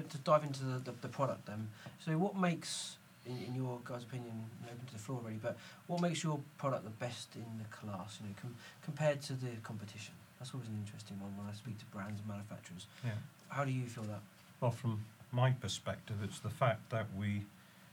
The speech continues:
Speaker 2: sort of brainstorm and create, develop, um, solutions for the K B B industry in-house. So
Speaker 1: Mm-hmm.
Speaker 2: we understand the sector, and it's about identifying problems and bringing about solutions.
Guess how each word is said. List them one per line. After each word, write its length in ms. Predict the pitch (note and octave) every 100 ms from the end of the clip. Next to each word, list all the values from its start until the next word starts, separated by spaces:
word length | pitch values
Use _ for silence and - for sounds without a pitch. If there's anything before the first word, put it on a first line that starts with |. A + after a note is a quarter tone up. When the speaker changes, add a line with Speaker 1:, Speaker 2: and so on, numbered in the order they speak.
| - - - - - - - - - -
Speaker 2:
sort 120 | F#2+
of 120 | F#2+ -
brainstorm 800 | A#2 A2+ A2 - - G#2+ G#2+ G#2+
and 160 | G#2
create, 520 | - A#2+ A2+ G#2 G#2+ G#2 -
develop, 520 | B2 G#2+ A#2 A#2 G#2+ - - -
um, 240 | A2 G#2+
solutions 540 | G2+ - A2+ A#2 G#2+ G#2+
for 140 | -
the 80 | G2
K 220 | - A2+
B 140 | G#2 G#2
B 100 | G2
industry 600 | G#2+ G#2+ G2+ - G#2 G2+ F#2+ -
in-house. 560 | A2+ G2+ A#2 G#2 - - - -
So 60 |
Speaker 1:
Mm-hmm. 140 | G#2 G2 F#2+
Speaker 2:
we 100 | G#2+
understand 560 | A2+ A2+ - A#2 A2+ G#2
the 100 | G2+
sector, 540 | G2+ B2+ A#2+ - C3 B2+ - - - - - - - -
and 160 | G#2+ G2+
it's 140 | -
about 240 | A2 G2+
identifying 800 | F#2+ G2 A#2+ - - A#2 G#2 G#2 - -
problems 500 | - B2 A#2 A2+ A2
and 100 | A2
bringing 220 | A2 A2
about 280 | G#2 G#2 G2+
solutions. 640 | - G#2+ A2 G#2+ F2+ F2+